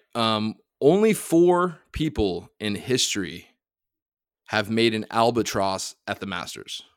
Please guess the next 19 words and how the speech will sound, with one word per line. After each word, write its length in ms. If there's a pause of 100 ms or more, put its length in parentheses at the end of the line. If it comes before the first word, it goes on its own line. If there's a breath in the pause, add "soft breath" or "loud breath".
When 120
I 60
say 160
people, 340
I 80
mean 440
men, 420 (280)
'cause 160
women 380 (240)
really 240
haven't 200
been 100
able 100
to 60
play 200
there 160
for 140
a 60
while. 300